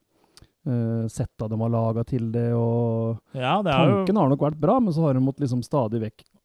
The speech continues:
Speaker 1: kondensert det ned, da.
Speaker 2: Ja,
Speaker 1: Jeg tror
Speaker 2: og
Speaker 1: først
Speaker 2: tatt, eh, snarveier, eh, på ting.
Speaker 1: Ja,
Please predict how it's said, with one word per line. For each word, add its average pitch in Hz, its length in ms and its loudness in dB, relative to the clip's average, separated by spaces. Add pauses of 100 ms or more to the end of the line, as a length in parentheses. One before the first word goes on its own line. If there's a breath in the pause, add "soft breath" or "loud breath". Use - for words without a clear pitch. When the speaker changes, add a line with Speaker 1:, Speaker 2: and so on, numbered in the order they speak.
(100)
Speaker 1:
kondensert 117 720 -4
det 113 80 -6
ned, 127 220 -2
da. 151 80 -4 (340 soft breath)
Speaker 2:
Ja, 147 200 0
Speaker 1:
Jeg 143 80 -6
tror 151 180 4
Speaker 2:
og 143 80 2
Speaker 1:
først 139 280 -2
Speaker 2:
tatt, 135 100 -2
eh, 131 60 -4
snarveier, 107 720 -6
eh, 107 280 -12
på - 140 -20
ting. 147 280 -10
Speaker 1:
Ja, 156 200 0